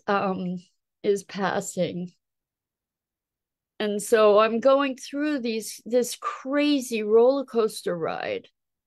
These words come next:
crazy roller coaster ride, where there are moments when I'm fine. There are moments when I'm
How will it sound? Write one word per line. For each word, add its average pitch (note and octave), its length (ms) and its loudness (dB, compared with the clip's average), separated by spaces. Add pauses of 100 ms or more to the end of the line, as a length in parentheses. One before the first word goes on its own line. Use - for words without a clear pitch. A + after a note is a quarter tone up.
crazy A#3+ 580 -2
roller E3+ 340 -4
coaster F3 460 -8
ride, F2 480 -2 (440)
where G3+ 560 2 (580)
there G#3 240 2
are G3+ 40 2
moments G#3 580 -8
when G#3+ 180 -2
I'm G#3 240 -6
fine. G#3 680 -4
There E3 180 2
are F3 40 -2
moments G3+ 600 -6
when G3 240 -2
I'm G3 360 -4